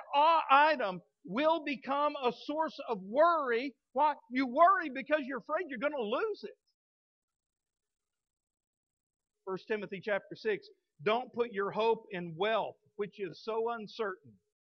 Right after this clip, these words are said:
but put your hope in God, who richly provides us with everything." So here's the deal.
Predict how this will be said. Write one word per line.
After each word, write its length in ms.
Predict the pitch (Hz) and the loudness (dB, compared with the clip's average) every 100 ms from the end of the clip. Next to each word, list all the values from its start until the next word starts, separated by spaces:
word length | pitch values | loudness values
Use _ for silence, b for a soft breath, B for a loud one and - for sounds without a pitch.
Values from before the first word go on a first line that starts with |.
| _ _ - | _ _ -4
but 200 | 208 214 | -4 -2
put 160 | 262 320 | -4 -4
your 220 | 277 233 185 | -2 -2 2
hope 320 | 247 254 247 220 | 4 4 2 -6
in 200 | 196 180 | -6 0
God, 480 | 247 - 147 120 - _ _ | 0 0 -4 -8 -12 _ _
who 260 | 254 226 202 | -8 -6 -6
richly 500 | 294 277 - 320 294 | -6 -8 -10 -10 -8
provides 760 | - 214 180 262 277 262 160 | -4 -2 2 4 4 2 -2
us 200 | 214 247 240 _ _ | -2 -2 -4 _ _
with 180 | 240 285 - | -6 -6 0
everything." 800 | 294 320 294 285 233 208 131 104 _ _ _ _ _ _ _ | 2 2 -2 -8 -6 -6 -6 -10 _ _ _ _ _ _ _
So 200 | 320 277 - | 2 2 0
here's 240 | 302 339 220 | -4 -2 -4
the 100 | 285 | -6
deal. 320 | 302 262 156 | 0 0 -2